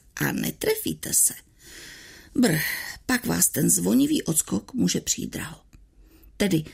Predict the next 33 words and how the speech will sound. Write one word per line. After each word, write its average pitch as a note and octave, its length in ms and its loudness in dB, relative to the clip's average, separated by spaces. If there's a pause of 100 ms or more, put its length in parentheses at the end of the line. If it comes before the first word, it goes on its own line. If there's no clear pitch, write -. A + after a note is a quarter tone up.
(140)
aspoň - 400 0
kovář - 460 -4
to - 100 -8
říkal. - 520 -10 (480)
A C#4+ 80 0
kdo E4+ 180 2
jsem - 260 4
já, F#2 120 2
abych - 280 -2
se - 100 2
hádala E3+ 420 0
s - 120 2
odborníkem? G#3 760 2 (1800)
Začalo E4+ 400 4
to, E4 220 6 (120)
jako - 220 0
obvykle, B3+ 580 2 (120)
mojí F#3 180 4
zvědavostí. - 760 -2 (720)
Na D#3 140 4
Facebooku E3+ 540 0
mi E3+ 160 4
přistála F3+ 560 0
zpráva E3+ 540 0 (340)
o G#3 80 0
dni A3 160 4
otevřených A#3+ 600 4
dveří A3+ 300 2
v - 60 -2
kovárně G#3 460 2
na G#3+ 80 2
konci G3+ 340 2
světa. - 420 -2